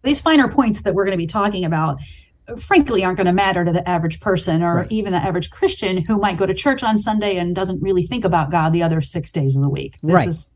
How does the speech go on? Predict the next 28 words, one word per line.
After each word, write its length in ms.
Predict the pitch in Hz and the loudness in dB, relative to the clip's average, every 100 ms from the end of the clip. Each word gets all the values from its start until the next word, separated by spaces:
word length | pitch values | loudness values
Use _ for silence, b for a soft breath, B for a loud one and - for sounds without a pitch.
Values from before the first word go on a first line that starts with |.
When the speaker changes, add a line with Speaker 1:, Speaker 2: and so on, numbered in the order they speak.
| _ | _
Speaker 1:
more 240 | 185 196 | -4 -2
hardcore 460 | - 180 165 180 147 | 0 -2 0 -2 -4
Christian. 460 | 151 139 - - - - | -6 -12 -12 -12 -14 -4
Speaker 2:
Uh, 140 | 165 156 156 | 0 0 0
Speaker 1:
Okay. 300 | 185 170 - | -2 -2 -4
Speaker 2:
very 420 | 139 151 214 214 | 2 4 4 4
much 400 | 185 156 - - _ | 4 2 -2 -16 _
more 240 | 147 135 127 | 2 2 2
hardcore 440 | 131 113 - 98 | 2 0 -4 -6
Christian. 420 | - 101 - - _ | -8 -12 -14 -20 _
Go 80 | - | -4
ahead. 120 | 120 - _ _ - | -4 -6 _ _ -4
Speaker 1:
Okay, 380 | 180 - - - | -4 -4 -8 -6
so 140 | - | 2
I've 120 | 202 | 4
got 180 | 202 190 | 4 4
one 260 | 214 302 294 | 6 6 8
last 340 | 240 214 - _ | 6 2 -4 _
foundational 460 | 220 202 202 190 190 | -4 0 2 0 -2
question 320 | 185 170 175 | 0 0 2
before 260 | 170 165 190 | 0 2 2
we 80 | 180 | 4
really 280 | 190 190 | 4 4
dig 280 | 165 180 175 | 4 2 2
into 220 | 175 170 | 0 0
the 100 | 170 | -2
good 200 | 156 160 | -2 -2
stuff. 340 | 143 151 139 | -2 -4 -4